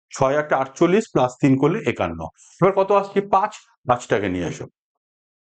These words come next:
গুণিত কত করব? নয়, আট, এবার কত? সাত। পাঁচ সাতে পঁয়ত্রিশ, প্লাস তিন করে সবার যোগ থেকে থাকছে। পঁয়ত্রিশ আর তিনে কত হয়? আটত্রিশ। অ্যান্সার কোথায় আছে দেখে নাও, থার্টি এইট, থার্টি এইট।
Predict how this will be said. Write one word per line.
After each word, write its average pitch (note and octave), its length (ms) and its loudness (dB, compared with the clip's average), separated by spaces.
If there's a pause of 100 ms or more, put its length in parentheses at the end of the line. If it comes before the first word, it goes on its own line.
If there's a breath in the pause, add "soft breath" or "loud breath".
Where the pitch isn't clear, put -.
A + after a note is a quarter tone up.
(400)
গুণিত F#3 220 2
কত F#3 260 2
করব? G3 240 0 (480)
নয়, D#3 400 2
আট, C#3+ 360 0
এবার C3+ 140 0
কত? C3+ 180 -2
সাত। D3+ 380 -4 (640)
পাঁচ C3+ 120 -2
সাতে F#3+ 280 0
পঁয়ত্রিশ, F3+ 560 0 (340)
প্লাস G#3 220 2 (160)
তিন G3+ 260 6
করে A3+ 180 2
সবার G3 300 0
যোগ D#3+ 160 0 (100)
থেকে B2 160 2
থাকছে। F#2 300 -4 (400 loud breath)
পঁয়ত্রিশ C3+ 480 0
আর C3+ 100 2
তিনে C#3 400 2
কত C3+ 180 -2
হয়? F3+ 220 2 (300)
আটত্রিশ। F#2+ 600 -2 (260)
অ্যান্সার B2+ 320 -2
কোথায় C3+ 320 0
আছে A#2+ 180 -2
দেখে A2+ 220 -2
নাও, A2+ 200 -2
থার্টি A#2 340 -2
এইট, G2+ 200 0 (320)
থার্টি E2 300 -6
এইট। - 220 -10